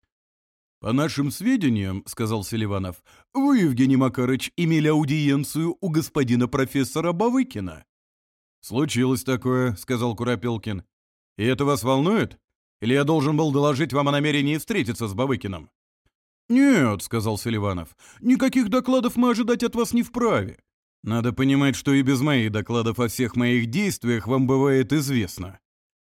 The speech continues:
«Не о всех, — сказал Селиванов». «Техника, что ли, не срабатывает?» — спросил Куропелкин. «Именно», — сказал Селиванов. «И что же из вчерашнего вы не сумели услышать и понять?» «Особый интерес профессора Бавыкина».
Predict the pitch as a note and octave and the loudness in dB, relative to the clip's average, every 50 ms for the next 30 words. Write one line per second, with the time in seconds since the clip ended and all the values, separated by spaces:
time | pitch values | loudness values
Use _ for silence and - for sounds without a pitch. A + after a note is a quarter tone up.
0 | _ _ _ - - E3 D#3+ D3+ C#3 B2 A#2 G#2+ - - - G2 F#2+ F#2+ G#2+ - | _ _ _ -4 -2 0 2 2 2 2 0 -2 -4 -8 -8 -6 -6 -6 -8 -8
1 | - - C3+ A#2 B2 B2+ B2 - C3 B2 B2+ B2 B2+ B2+ B2+ C3 C3+ - _ _ | -6 -6 -4 -2 -2 -2 -2 -4 -4 -2 -2 -2 -2 -2 -2 -4 -6 -8 _ _
2 | _ _ _ _ _ _ _ _ _ _ _ _ _ - C3 C#3+ B3 A#3+ - G3+ | _ _ _ _ _ _ _ _ _ _ _ _ _ -4 -2 -2 -2 -2 -2 -4
3 | - D3 C3 - - B2+ A#2 A2+ A2 A2+ G#2 A2+ A#2 A#2 A2+ A2 G2+ F2 - F2+ | -2 -2 -4 -2 -2 -2 0 0 0 -2 -2 -2 -4 -4 -2 -2 -4 -6 -6 -10
4 | F#2 E2+ E2+ - - - A#2 A#2 G#2+ - A2 G#2 - - A2 A2+ A2 - A2 G2 | -10 -10 -12 -14 -12 -6 -6 -6 -4 -4 -8 -8 -8 -6 -6 -6 -4 -4 -6 -8
5 | F2+ - - E2+ E2 F2+ _ _ _ _ _ _ _ _ _ _ _ _ _ - | -8 -8 -12 -16 -16 -16 _ _ _ _ _ _ _ _ _ _ _ _ _ -4
6 | C4+ C4 C4+ C4 A#3 D#3+ A#2+ G#2+ G2+ F2 - - _ _ - - - A#2 G2+ G2+ | -2 0 2 2 4 2 2 2 0 -4 -6 -12 _ _ -16 -8 -6 -6 -4 -4
7 | G2+ F#2 - A2+ G#2+ G#2 G2 G2 F#2+ F2+ D#2+ D#2 - _ _ _ _ _ _ _ | -8 -8 -6 -4 -4 -4 -2 -4 -4 -6 -8 -12 -16 _ _ _ _ _ _ _
8 | _ _ _ _ _ _ - - G#2+ C3 C#3 - - F3+ A3 G#3+ G3+ B3 A#3 - | _ _ _ _ _ _ -10 -4 -2 -2 -2 0 0 0 2 2 2 0 0 -2
9 | - - - G3+ G3 A3 A3 - - G#3+ G3+ G3 F#3+ G3 G3 G3 F3+ - F#3 F#3+ | -4 -4 -2 0 0 0 0 0 -2 -4 -2 0 0 2 2 0 0 0 0 0
10 | F#3 F3+ F3 E3+ E3 D#3 - - E3 D3+ A2+ C#3 C3 - A#2+ - A#2+ A#2 A2+ A#2 | 0 2 2 2 0 0 -2 -2 -4 -2 -2 -2 -2 -2 -2 -2 0 0 0 0
11 | C3 E3 - - - _ _ _ _ _ _ _ _ _ _ _ _ _ _ - | -2 -4 -6 -10 -20 _ _ _ _ _ _ _ _ _ _ _ _ _ _ -6
12 | - C#3+ C#3 - D3+ E3 F3 E3 F3+ G#3 G#3+ G#3+ G#3 - G#3+ G#3+ A#3+ A#3+ - - | -4 -4 -4 -2 -2 -2 0 0 0 0 2 0 0 0 0 0 0 -2 -2 -2
13 | A3 A3+ A3+ - A#3+ A#3+ - - A#3+ B3 B3 G#3 C4 C4 C4 A3 C3 - A#2+ F#2+ | -4 -4 -2 -2 -4 -6 -4 -2 -2 -2 0 0 0 0 0 -2 -2 -4 -6 -6
14 | F2+ D#2 - - | -6 -6 -10 -16